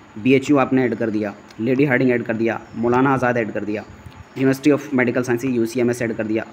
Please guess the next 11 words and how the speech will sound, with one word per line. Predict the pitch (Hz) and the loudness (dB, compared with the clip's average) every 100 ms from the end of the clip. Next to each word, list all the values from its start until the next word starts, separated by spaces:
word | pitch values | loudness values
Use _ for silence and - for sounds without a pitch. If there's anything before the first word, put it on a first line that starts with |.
| - - - - | -20 -20 -20 -12
वीएमएमसी | 120 127 131 131 135 | 0 2 4 2 2
ऐड | 120 | 0
कर | 113 110 | 0 -2
दिया, | 113 113 - - | -2 -4 -10 -4
अटल | 131 | -2
बिहारी | 123 120 117 | 0 0 -2
ऐड | 101 | -2
कर | 92 | -8
दिया, | 90 - - - | -12 -14 -16 -2
ठीक | |
है। | 147 | 0